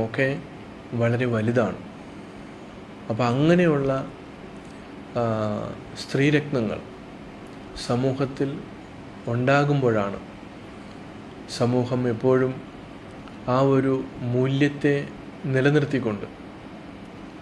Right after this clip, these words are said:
അതിൻ്റെ ഏറ്റവും ഉദാത്തമായിട്ടുള്ള തലത്തിലേക്ക് വരും തലമുറയെ കൈപിടിച്ച് ഉയർത്തുവാനായിട്ട് സാധിക്കുന്നത്.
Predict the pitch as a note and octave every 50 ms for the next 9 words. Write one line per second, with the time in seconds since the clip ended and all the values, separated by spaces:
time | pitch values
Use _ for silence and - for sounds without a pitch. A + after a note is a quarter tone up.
0 | - - - B2+ B2 B2+ C3 C3 C3 B2+ B2 - C#3 C#3 C#3 C3 B2+ A#2+ A#2+ B2
1 | C3+ C3+ C3+ D#3+ D3 C#3 C3+ C3+ C3 B2+ B2 - B2+ B2+ A#2+ A#2 B2+ A#2+ A#2+ A2+
2 | A#2 - C3 C3 C3 C3 B2+ - C#3 C3 C3+ C#3 - - - - - - - -
3 | - - - - - B2 B2 B2 C#3 C#3+ C#3+ C#3 C3 B2+ B2+ C3 C3 C3 C3 C3
4 | C3 C3 C3+ B2 B2+ B2+ C3+ C3 B2+ B2 - B2+ B2 A#2+ A#2+ A#2+ - C3+ C3 B2
5 | B2 B2 A#2+ A#2 A2+ A2+ A2+ A#2+ A2 A2 G#2+ G#2+ G#2+ - G#2 G2+ G#2 G2